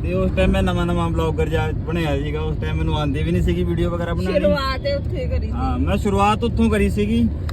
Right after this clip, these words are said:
Speaker 1: ਤੇ ਮੈਨੂੰ ਮਿਲੇ ਆ ਬਹੁਤ ਖੁਸ਼ੀ ਨਾਲ, ਤੇ ਮੈਨੂੰ ਵੀ ਬਹੁਤ ਖੁਸ਼ੀ ਹੋਈ ਇਹਨੂੰ ਮਿਲ ਕੇ ਯਾਰ। ਤੇ ਹੁਣ ਵੀਰ ਜੀ ਆਪਾਂ ਨਾ ਨਿਸ਼ਾਨ ਸਾਹਿਬ ਵੀ ਲਾ ਲਿਆ ਆਪਣੇ ਤੇ ਗੱਡੀ ਤੇ, ਤੇ ਫੀਲਿੰਗ ਹੁਣ ਆਪਣੀ ਯਾਤਰਾ ਵਾਲੀ ਪੂਰੀ ਆ ਰਹੀ ਹੈ, ਐਨ ਘੈਂਟ ਮਾਹੌਲ ਬਣਿਆ ਪਿਆ। ਆਹ ਦੇਖੋ ਜੀ ਝੰਡਾ,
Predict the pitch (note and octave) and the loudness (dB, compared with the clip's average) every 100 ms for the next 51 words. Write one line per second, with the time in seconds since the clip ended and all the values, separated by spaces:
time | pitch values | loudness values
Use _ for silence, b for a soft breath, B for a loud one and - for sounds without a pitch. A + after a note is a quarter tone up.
0 | - - D3 D#3 D#3 E3 D#3+ D#3 C#3+ D#3 | -6 -4 -2 0 0 2 2 2 2 2
1 | D#3+ E3 D#3+ D3 D3+ E3+ F3 D#3 D#3+ D#3 | 2 2 2 0 0 0 0 0 0 0
2 | D#3 D3+ - - - - - - - - | 0 0 -2 -2 -2 -2 -2 -2 -2 -2
3 | D#3 E3 E3 E3+ F3+ F3+ F#3 F#3 F#3+ - | 0 2 4 4 4 6 6 6 4 4
4 | D#3+ C3+ C3 C#3+ C#3+ B2 A2 G2+ - - | 2 4 4 2 0 -2 -2 -2 -2 -2
5 | - - - - - - F3+ G3 G#3 A3+ | -4 -2 2 4 6 4 6 6 6 6
6 | A3+ A3+ G#3 A#3+ - A3+ A#3 B3 - - | 6 4 4 2 2 2 2 2 0 0
7 | F3 F3 E3+ F3+ F#3+ G3 G3 G#3 F#3+ F#3+ | 0 0 0 2 2 2 2 4 4 6
8 | F#3+ F#3 F#3 F3+ F3+ G3 F#3 E3+ D#3+ E3 | 4 4 2 2 0 -2 0 -2 -2 -2
9 | F3+ F#3 F3 - - - - D#3+ E3 E3 | 0 -2 -2 -4 -4 -4 -4 -4 -2 0
10 | F3 F#3 F3+ F3 E3+ F3+ F3 E3 D#3 E3+ | 2 2 0 0 -2 -2 -2 -2 -2 -2
11 | E3 E3+ E3+ D#3 E3 C#3 A#2+ B2+ C#3 D3 | 0 -2 -2 -2 0 0 2 0 0 -2
12 | F3 D3+ C#3+ C#3 C3 B2 C3+ C#3+ C3+ - | -2 -2 -2 0 -2 -2 -2 -2 -2 -2
13 | - - - A#2+ - D#3 - C#3 C3+ D3 | -2 -4 -4 -4 -2 -2 0 0 0 0
14 | C3 | 0